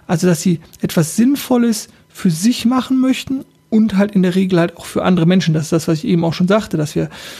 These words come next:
in so einer, in so einer natürlichen Art einfach Herdentiere sind und dann einfach auch was mit oder am, am Menschen arbeiten geben, äh, arbeiten, äh, wollen und dass das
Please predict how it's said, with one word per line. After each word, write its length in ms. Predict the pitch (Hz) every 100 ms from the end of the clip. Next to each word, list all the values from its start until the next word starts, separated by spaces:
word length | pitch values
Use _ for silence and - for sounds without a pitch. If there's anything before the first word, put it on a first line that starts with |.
| -
in 180 | - 170
so 80 | 175
einer, 260 | 160 156 -
in 100 | 180
so 100 | 175
einer 100 | 165
natürlichen 420 | 156 156 208 165 -
Art 240 | 165 190
einfach 320 | 185 170 160
Herdentiere 680 | 139 214 214 156 180 165 151
sind 300 | 156 180 233
und 160 | 175
dann 140 | 175 175 - - -
einfach 240 | 180 -
auch 180 | - - - - -
was 240 | 185 -
mit 360 | 180 247 - -
oder 240 | 220 196 190
am, 160 | 196 - _ -
am 280 | - 262 214
Menschen 640 | 180 170 - 165 156 156 _ _ -
arbeiten 380 | 170 165 156 165
geben, 340 | 165 175 -
äh, 180 | - 165 -
arbeiten, 560 | 190 175 165 175 170 - - - _ -
äh, 100 | 156
wollen 400 | 165 180 208 226 - -
und 220 | - 185 175
dass 280 | 165 -
das 400 | - 226 - -